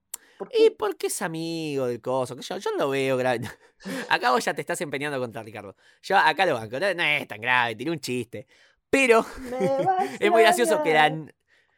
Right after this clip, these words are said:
Speaker 2: la foto en la que están es que están, no sé, eh, a un metro de distancia en una
Speaker 1: <laughs>
Speaker 2: fiesta. Este, ponele que están charlando, pero no, ya para um-, alimentar rumores de reconciliación es un montón, es un montón.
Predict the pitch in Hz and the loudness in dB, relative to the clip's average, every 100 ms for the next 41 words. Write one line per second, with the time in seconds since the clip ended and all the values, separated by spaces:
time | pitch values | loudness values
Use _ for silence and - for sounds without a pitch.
0 | _ - 160 160 - 285 - 233 143 131 | _ -4 2 2 2 0 4 4 4 0
1 | 127 135 - 254 277 143 - 180 175 143 | -4 -4 -4 -4 -6 -10 -6 -6 -6 -14
2 | - 139 175 160 101 - 113 113 101 - | -12 -10 -4 -4 -4 -8 -10 -10 -14 -20
3 | _ _ 117 113 - 156 170 175 180 165 | _ _ -6 -6 -6 -8 -6 -4 -4 -2
4 | 131 117 - 170 180 160 135 104 110 170 | 0 -2 2 2 2 2 0 0 -6 -6
5 | 226 220 - 139 143 143 117 - _ _ | -4 -4 -2 -4 -4 0 0 -2 _ _
6 | _ 110 104 _ 107 104 120 165 254 285 | _ -16 -16 _ -18 -16 -16 -10 -6 -4
7 | 147 185 147 127 190 190 123 - _ _ | -2 -2 -2 2 2 4 -2 -4 _ _
8 | _ - 127 170 240 185 139 135 196 196 | _ -10 -4 -2 -2 -4 -6 0 2 4
9 | 165 143 135 135 123 120 120 120 120 120 | 2 0 -4 -10 -14 -16 -14 -12 -12 -14
10 | 120 131 139 185 165 160 156 123 117 113 | -12 -8 -4 -2 -2 -4 -2 -4 -6 -10
11 | 113 131 190 190 143 160 123 92 87 76 | -8 -6 -4 -4 -4 -4 -6 -8 -14 -14
12 | 67 - 165 156 110 - 104 | -18 -12 -10 -8 -12 -16 -20